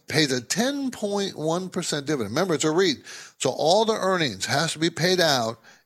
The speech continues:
in the form of a dividend, or at least ninety percent of them, ninety percent of the earnings. So ninety percent of two dollars and eighty-six cents next year, you know, is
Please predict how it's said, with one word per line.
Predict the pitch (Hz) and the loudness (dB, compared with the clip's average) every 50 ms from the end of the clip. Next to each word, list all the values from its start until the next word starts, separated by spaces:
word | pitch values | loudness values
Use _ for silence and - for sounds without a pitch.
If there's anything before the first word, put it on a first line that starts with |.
| _ 127 | _ 2
in | 143 160 180 190 | 2 2 2 2
the | 202 190 | -2 -4
form | - 175 170 170 170 165 170 170 165 165 165 156 - - | -2 0 0 2 4 4 4 2 2 0 -2 -4 -2 0
of | 143 151 156 | 0 0 2
a | 175 | 2
dividend, | 165 180 180 175 170 156 139 131 120 101 110 | 2 4 4 4 4 4 2 0 0 0 0
or | 117 127 123 | -2 -2 0
at | 123 139 | 0 0
least | 160 151 - - | 0 -2 0 0
ninety | 131 139 165 180 175 170 156 | 2 2 4 4 2 0 0
percent | 147 151 - - 160 151 143 | -2 -2 -2 0 0 0 -2
of | 117 | -4
them, | 92 78 - - _ _ _ _ _ _ - | -6 -10 -12 -16 _ _ _ _ _ _ -6
ninety | 117 131 156 196 196 185 | 0 2 2 2 2 0
percent | 160 151 160 160 156 151 | -2 -2 -2 0 0 0
of | 143 | 0
the | 135 | 0
earnings. | 139 135 120 101 82 - - - - - - - - - - | -2 -2 -2 -4 -8 -8 -12 -14 -14 -14 -18 -18 -18 -18 -6
So | - - 127 | -4 -2 0
ninety | 131 143 160 196 214 202 | 2 2 2 4 2 2
percent | 175 160 160 - 190 180 170 | 0 0 0 0 0 2 2
of | 156 135 113 | 0 -2 -2
two | - 180 165 | -2 -2 0
dollars | 170 165 165 165 160 135 139 | 2 2 4 4 2 0 0
and | 143 151 | 0 0
eighty-six | 156 156 147 - 151 143 127 - | 0 0 0 0 -2 -2 -2 -2
cents | - 151 143 127 - - | -2 -2 -2 -2 -4 -4
next | 139 139 147 147 - - - 165 | -2 -2 -2 -2 -4 -4 -4 -2
year, | 196 233 220 190 160 147 143 160 156 - - - - - - - _ _ _ _ _ - | 0 0 0 2 2 2 0 0 -2 -6 -16 -20 -20 -20 -20 -20 _ _ _ _ _ -2
you | 143 | 0
know, | 160 156 151 147 151 147 | 2 2 4 2 0 0
is | - 143 143 143 143 139 131 - - - | 0 0 2 2 2 0 -2 -6 -8 -10